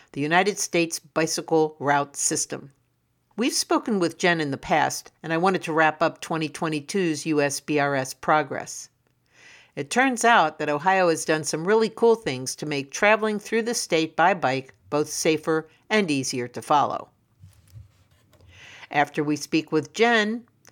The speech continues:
we'll talk with author and cybersecurity specialist Patrick Greenwood. Patrick has taken his lifelong interest in the fall of Saigon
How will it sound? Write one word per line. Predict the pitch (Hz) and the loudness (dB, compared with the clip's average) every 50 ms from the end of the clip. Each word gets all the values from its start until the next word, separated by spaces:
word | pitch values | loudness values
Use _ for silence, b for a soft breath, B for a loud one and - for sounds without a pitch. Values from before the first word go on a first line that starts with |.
| B B B B | B B B B
we'll | B 320 | B -2
talk | 330 - - 226 196 185 - | -2 0 2 2 2 2 0
with | 190 165 170 - | -2 -2 -2 -2
author | - 156 160 165 - - 175 165 165 - - | 0 0 0 0 2 0 0 2 2 0 -2
and | 156 147 143 | -4 -4 -4
cybersecurity | 131 - - - 208 196 175 175 175 175 170 - - - - - - - 165 139 - - 247 285 311 254 190 170 147 | -2 -2 0 0 0 0 0 -2 -2 -2 -4 -4 -6 -6 -6 -6 -6 -6 -8 -6 -4 0 0 2 2 2 0 0 -2
specialist | - - - 143 135 - - 147 143 139 147 - - - - - | -2 0 0 0 0 0 -2 -4 -4 -4 -4 -6 -8 -14 -16 -6
Patrick | - 165 160 156 - 160 143 135 - - 185 | -4 -2 -2 -2 -2 -4 -6 -6 -8 -14 -16
Greenwood. | 143 151 156 165 175 165 147 131 - - - - - _ _ _ _ _ _ _ _ _ _ _ _ _ _ _ _ b b b b b b b | -10 -6 -4 -2 -2 -2 -2 -4 -4 -6 -8 -12 -18 _ _ _ _ _ _ _ _ _ _ _ _ _ _ _ _ b b b b b b b
Patrick | - 262 269 - 339 - | 0 0 0 -2 -6 -4
has | 285 269 277 - | -4 -4 -4 -4
taken | - 214 185 160 - 175 160 156 | -2 -2 -2 -2 -2 -4 -6 -4
his | 143 156 135 131 | -2 -4 -2 0
lifelong | 139 143 165 180 - - 180 151 147 156 - | 0 0 0 0 0 -2 -2 -2 -2 -4 -6
interest | - 151 143 - - 156 147 - - 151 | -8 -10 -8 -6 -4 -4 -4 -4 -4 -6
in | 143 | -8
the | 135 135 | -8 -8
fall | - - 156 151 156 156 | -2 0 2 2 4 2
of | 156 151 | 0 -2
Saigon | - - - 147 143 139 143 151 139 131 123 123 131 139 | -4 -2 0 0 0 0 -2 -4 -4 -4 -4 -6 -10 -14